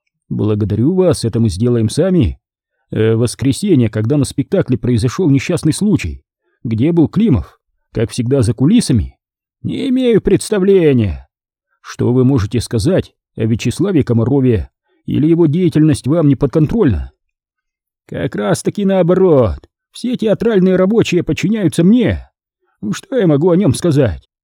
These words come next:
Мы уже говорили, что он учится в институте, так что в театре он бывает ограниченное время.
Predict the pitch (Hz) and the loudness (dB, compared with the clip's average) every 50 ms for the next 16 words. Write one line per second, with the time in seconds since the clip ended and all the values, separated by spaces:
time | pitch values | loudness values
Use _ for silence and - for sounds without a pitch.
0 | _ _ _ _ - 175 247 262 240 156 180 240 226 226 226 185 151 147 147 160 | _ _ _ _ -10 -8 -4 -2 0 0 0 2 2 2 2 4 4 4 4 4
1 | 156 151 147 139 127 104 76 - - - - 170 220 233 208 226 233 - - - | 4 4 4 2 2 0 -2 -4 -8 -8 -4 -2 0 2 2 2 2 0 -2 -4
2 | - 214 220 233 190 - - 226 185 - - 160 143 - 143 135 123 107 71 67 | -4 -2 0 0 0 0 -2 -4 -2 0 2 2 2 2 2 2 2 0 -2 -4
3 | - _ _ _ _ - 233 226 - - - 214 190 - - 226 233 214 - 196 | -10 _ _ _ _ -8 -8 -8 -8 -4 -4 -4 -4 -2 -2 -2 -2 -2 -2 0
4 | 202 202 185 170 180 202 233 220 202 - - 170 160 185 214 233 254 208 - - | 2 2 4 4 4 2 2 2 0 0 0 2 2 2 2 2 2 0 0 0
5 | 160 175 170 151 143 240 233 156 98 78 64 - | 0 2 2 2 2 2 0 0 0 -2 -6 -10